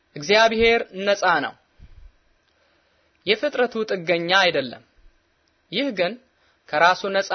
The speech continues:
ነው ማለት አይደለም። ብዙ ጊዜ እግዚአብሔርን የሚወስነው ራሱ ባህሪ ብቻ ነው ሲባል እንሰማለን። ለምሳሌ ኃጢአት የማያደርገው ቅድስናው ስለሚያውቀው ነው፣ ስለሚያግደው ነው።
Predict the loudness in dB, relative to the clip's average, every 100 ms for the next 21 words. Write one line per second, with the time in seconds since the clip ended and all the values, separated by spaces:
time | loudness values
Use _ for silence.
0 | 0 0 2 2 4 2 2 0 -8 -14
1 | _ _ _ _ _ _ _ _ _ _
2 | _ _ -16 -10 -6 -2 0 0 -2 _
3 | _ 0 2 4 4 2 0 -6 -10 -8
4 | -2 -2 -2 0 2 4 4 2 -2 -4
5 | -2 2 2 2 -2 -4 -2 2 2 -2
6 | _ _ _ _ -12 -10 0 2 2 0
7 | 0 0 2 0 -2 -18 _ _ _ _
8 | _ _ _ -10 -8 -6 0 2 2 -2
9 | -6 _ _ -2 0 2 2 0 -2 2
10 | 2 2 0 0 -2 -4 -6 -8 -6 -2
11 | -2 -4 -8 -6 -6 -2 0 0 2 0
12 | 0 -8 _ _ -4 0 0 0 0 0
13 | 0 0 2 0